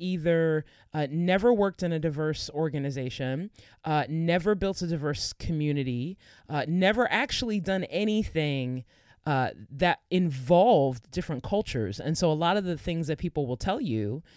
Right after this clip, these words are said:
are either things that they read, uh, or, you know, something that they grabbed from somebody else's presentation. You wanna make sure that you connect with people, uh, who have the experience,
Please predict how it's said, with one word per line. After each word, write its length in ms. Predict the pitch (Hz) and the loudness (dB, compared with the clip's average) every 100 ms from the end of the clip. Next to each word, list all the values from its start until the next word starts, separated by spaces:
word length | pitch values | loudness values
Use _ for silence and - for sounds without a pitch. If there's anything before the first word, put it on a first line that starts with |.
| - - - - | -20 -20 -16 -2
are 160 | 156 | 2
either 240 | 165 180 180 | 4 2 0
things 380 | 180 165 165 143 | 0 0 -2 0
that 180 | 135 | -2
they 120 | 131 127 | -2 -2
read, 640 | 170 226 214 214 196 208 _ - - 151 | 2 6 6 4 0 -6 _ -20 -8 -2
uh, 380 | 143 127 120 - | 2 4 2 2
or, 560 | 156 160 143 131 123 | 2 4 4 2 0
you 200 | - 160 | -4 -4
know, 160 | 156 127 | -2 -2
something 440 | - 202 190 185 165 | -2 -2 0 0 0
that 140 | 147 | 0
they 180 | 156 135 - 131 | -2 -4 -12 0
grabbed 260 | 175 151 | 2 2
from 140 | 156 143 | -2 -2
somebody 360 | 175 156 139 | 0 0 2
else's 300 | 151 185 196 | 0 0 -4
presentation. 1200 | - 190 180 185 - 170 180 - 170 160 160 156 - _ - _ - - | 2 2 4 0 0 0 0 -2 -2 0 -2 -4 -10 _ -20 _ -20 -10
You 260 | 165 208 233 | 0 2 4
wanna 180 | 240 208 | 2 2
make 180 | 185 | 0
sure 140 | - 180 | 0 -2
that 100 | 160 | -2
you 160 | 131 | -4
connect 400 | - 170 160 - | -2 0 0 -2
with 160 | 170 - | -6 -2
people, 680 | 170 160 - 143 135 123 - - | -2 -2 -2 0 0 -2 -4 -6
uh, 220 | 139 120 | -2 0
who 180 | 131 180 | 0 0
have 360 | 165 185 185 160 | 0 0 0 0
the 120 | 135 | -2
experience, 1120 | - - - 190 196 131 78 - - - | -2 -6 -4 0 2 0 -4 -8 -6 -6